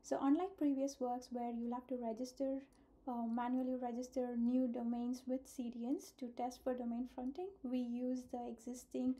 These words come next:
customer's domain, we gather that information to perform these tests. Then we gather more, uh, information about the resources that are required for performing tests. Finally, our fronting tester component would craft specific requests,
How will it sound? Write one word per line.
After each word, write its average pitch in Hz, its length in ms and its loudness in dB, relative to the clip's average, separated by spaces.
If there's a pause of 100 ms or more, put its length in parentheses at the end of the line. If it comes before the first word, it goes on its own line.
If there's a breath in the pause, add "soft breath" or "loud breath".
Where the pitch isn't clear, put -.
(280 loud breath)
customer's 294 560 4
domain, 254 480 0
we 233 100 -4
gather 240 320 -2
that 247 160 -2
information 233 760 -4
to 247 80 -4
perform 233 440 -4
these 220 220 -6 (100)
tests. - 240 -8 (500 loud breath)
Then 269 300 4
we 254 80 0
gather 240 360 -2
more, 240 460 -2
uh, 233 260 -2
information 247 520 -4
about 240 320 -2
the 247 80 -2
resources 285 600 0 (440 loud breath)
that 285 140 2
are 285 80 6
required 277 400 4
for 277 80 2
performing 269 580 0
tests. 277 240 -4 (160)
Finally, 254 580 2
our 240 320 2
fronting 254 420 0
tester 277 340 -6
component 277 680 4
would 240 200 0 (100)
craft 269 340 -4
specific 262 560 -6
requests, 285 460 -2